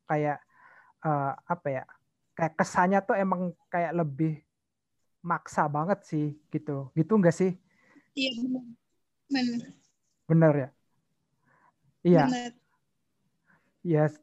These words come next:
Speaker 1: aku, aku tuh kemarin nonton, nonton film, ada film judulnya tuh Mudik sih. Cuma ceritanya tuh, eh, lebih, apa ya, kayak agak thrilling gitu, gitu.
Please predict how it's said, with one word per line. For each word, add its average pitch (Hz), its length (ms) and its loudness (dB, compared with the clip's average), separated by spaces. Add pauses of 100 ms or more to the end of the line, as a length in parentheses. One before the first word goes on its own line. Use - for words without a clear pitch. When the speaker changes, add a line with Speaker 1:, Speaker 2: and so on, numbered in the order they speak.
(280)
Speaker 1:
aku, 175 200 0
aku 214 140 6
tuh 208 140 4
kemarin 233 280 8 (160)
nonton, 202 440 4
nonton 190 320 2
film, 185 360 6
ada 170 200 2
film 175 320 2
judulnya 156 400 0
tuh 208 160 0
Mudik 147 400 -2
sih. 131 240 -6 (840)
Cuma 175 220 4
ceritanya 170 500 4
tuh, 214 240 -2 (480)
eh, 156 380 4
lebih, 147 560 0 (580)
apa 151 300 -6
ya, 135 120 -6 (280)
kayak 156 240 0
agak 156 260 0
thrilling 165 400 2
gitu, 165 560 0
gitu. 147 400 -10